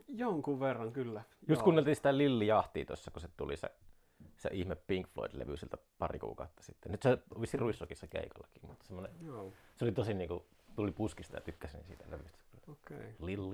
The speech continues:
Speaker 2: Yachty.
Speaker 1: Nimi on tuttu, mutta en yhtään pysty sanoa, minkälaista se on.
Speaker 2: Vissiin ennen tein jotakin semmoista Weekend Festival, jotakin teiniräppiä tai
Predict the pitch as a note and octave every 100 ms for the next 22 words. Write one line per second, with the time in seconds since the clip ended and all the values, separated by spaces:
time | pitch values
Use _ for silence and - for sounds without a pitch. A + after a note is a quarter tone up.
0 | G2 - D#3 E3+ E3 B2+ A#2+ B2 - B2
1 | B2 B2 B2 A#2+ - _ _ _ - A#2
2 | - - - - - - B2 B2 C#3 -
3 | C#3+ - - - B2+ B2 A2+ C3+ E3 C#3
4 | A2 G#2+ G2+ F#2+ F2 - F2 G2 F#2 F2+
5 | - C2 - D2+ - - - - _ _
6 | - F2 E2+ C#2 _ - - _ - E2+
7 | D#2 - - _ - -